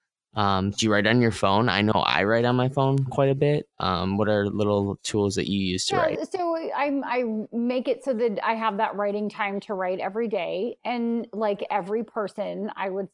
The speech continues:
Speaker 2: so much rather be on Facebook than writing until I'm writing. So that first five minutes
Speaker 1: <laughs>
Speaker 2: is really important to kinda just go, "Oh, here we are again."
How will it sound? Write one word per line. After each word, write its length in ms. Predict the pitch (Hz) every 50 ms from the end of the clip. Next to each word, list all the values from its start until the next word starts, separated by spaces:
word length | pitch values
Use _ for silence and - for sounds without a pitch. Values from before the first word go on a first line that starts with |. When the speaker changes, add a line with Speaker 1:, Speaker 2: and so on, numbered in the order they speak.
| _ -
Speaker 2:
so 180 | 214 196 185 185
much 220 | 190 202 190 -
rather 280 | 208 185 180 180 185 175
be 200 | 175 185 170 170
on 160 | 170 180 180
Facebook 440 | - 180 160 - _ - 180 175 - _ _ _ -
than 100 | 185 180
writing 640 | 185 185 175 165 175 165 - 175 196 247 269 294 - _ _ _ _ _
until 300 | - 214 202 208 214 180
I'm 140 | 175 180 196 185
writing. 420 | 160 151 - - 175 233 269 269 _ _ _ _ _ _ _ _ _ _ _ _ _ _ _ _ _ -
So 80 | - 240
that 260 | 220 226 - - -
first 280 | - 226 226 220 - -
five 260 | - 208 202 208 202 196
minutes 540 | 220 208 196 196 220 - - - 117 113 104
Speaker 1:
<laughs> 40 |
Speaker 2:
is 340 | - 220 220 202 185 175 196
really 340 | 202 196 202 196 190 202 196
important 580 | 196 196 - - 220 196 - 175 170 - - _ _
to 60 | _ _ -
kinda 180 | - 208 196 190
just 240 | 175 190 170 _ -
go, 240 | 202 180 180 165 156
"Oh, 160 | 185 202 190 - _ -
here 140 | 175 175 180
we 160 | 196 208 208
are 140 | 214 220 226
again." 500 | 233 233 226 208 190 185 185 196 214